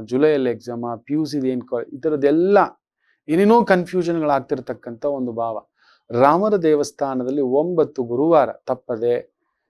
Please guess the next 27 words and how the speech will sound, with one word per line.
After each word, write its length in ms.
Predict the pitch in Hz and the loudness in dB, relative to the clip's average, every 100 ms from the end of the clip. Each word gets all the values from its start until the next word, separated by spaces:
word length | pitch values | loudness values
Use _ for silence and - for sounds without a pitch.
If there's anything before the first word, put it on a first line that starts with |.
| _ - | _ 2
ಕೆಂಪು 360 | 196 233 240 | 4 4 2
ಕಡಲೆಯನ್ನ 600 | 147 151 151 170 151 131 117 - | 2 2 4 4 2 0 -6 -4
ಒಂದು 240 | 156 143 | -4 -2
ಮೂರು, 420 | 131 160 185 180 | -2 0 2 2
ಮೂವತ್ತು, 960 | 170 147 156 170 165 - 156 156 _ _ - | 0 -2 0 2 0 0 -6 -6 _ _ -2
ಮುನ್ನೂರು 360 | 147 160 147 | 0 2 2
ಗ್ರಾಮ್, 280 | 139 139 139 | 4 2 2
ಮೂರು 200 | 139 131 | -2 -2
ಕೆ 200 | 120 135 | 0 0
ಜಿ 140 | 131 135 | 0 -2
ಈ 100 | 123 | -2
ಥರದ್ದು 420 | 131 117 113 107 | -2 -2 -4 -4
ದಾನ 200 | 117 127 | -4 -4
ಮಾಡ್ತಾ 380 | 131 123 - 131 | -6 -8 -4 -4
ಬನ್ನಿ. 240 | 120 117 | -4 -8
ಬೆಲ್ಲದ 360 | 104 110 117 107 | -8 -8 -8 -10
ಜೊತೆ 220 | 104 - _ _ _ _ _ _ 131 | -16 -18 _ _ _ _ _ _ -2
ಒಂದು 140 | 127 | 0
ಅರ್ಚನೆ 320 | 113 - 143 | 0 -2 -4
ಮಾಡಿಸ್ಬಿಟ್ಟು 640 | 143 117 104 - - _ - | -4 -6 -8 -16 -20 _ -6
ಒಳ್ಳೇದಾಗುತ್ತೆ. 500 | 127 120 113 101 _ _ _ _ _ _ _ _ _ _ - | 0 0 -2 -10 _ _ _ _ _ _ _ _ _ _ -2
ವೃಶ್ಚಿಕ 460 | 143 180 185 269 226 | 4 4 4 2 4
ರಾಶಿ 440 | 196 139 113 - - 123 | 6 6 4 -8 -10 0
ದೇವಿ 340 | 135 139 143 | 2 2 2
ದರ್ಶನ, 360 | 123 - 117 110 113 _ | 0 -4 -12 -14 -14 _
ಗುರು 220 | 123 143 | -4 -2
ದರ್ಶನ, 400 | 139 117 - 113 | 0 -2 -4 -10